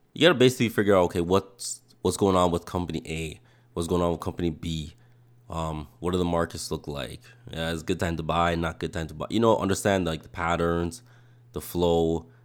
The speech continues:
talking to other people, being like, "Hey, you know, what are you buying? What do you think is good?" You know, so there was just so much that went into that. And then from there, segue,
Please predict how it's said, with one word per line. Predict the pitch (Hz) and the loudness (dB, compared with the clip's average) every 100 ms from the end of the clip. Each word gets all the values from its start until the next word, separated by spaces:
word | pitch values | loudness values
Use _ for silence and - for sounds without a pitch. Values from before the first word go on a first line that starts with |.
| _ _ - | _ _ 0
talking | 92 90 92 | 0 2 0
to | 87 | -2
other | 82 | -2
people, | - 87 85 | -6 -4 -2
being | 85 | 0
like, | 82 80 | -2 0
"Hey, | 85 | -2
you | 80 | -2
know, | 78 78 | -4 -4
what | 85 | -2
are | 85 | -2
you | 85 | -4
buying? | 82 78 78 78 | -4 -6 -6 -6
What | 82 | -6
do | 90 | -6
you | 90 | -6
think | 85 | -6
is | 80 | -6
good?" | - - - - _ _ _ - | -6 -8 -8 -14 _ _ _ -2
You | 92 | 0
know, | 190 | 2
so | - 190 | 0 0
there | 101 | 0
was | 151 | 2
just | 110 110 - - | 0 -2 -8 -4
so | - | 0
much | 110 120 120 | 2 2 2
that | 90 | 0
went | 85 80 | 0 0
into | 82 92 | -2 0
that. | 98 120 143 - - _ _ _ - - | 2 0 -2 -12 -20 _ _ _ -20 -10
And | - 87 82 | -4 -4 2
then | 92 131 110 90 85 85 - _ _ _ | 6 8 6 4 0 -2 -8 _ _ _
from | - 92 85 | -4 -2 0
there, | 80 101 92 | 2 4 4
segue, | 85 - 104 85 78 80 80 | 2 0 0 2 -2 -2 -4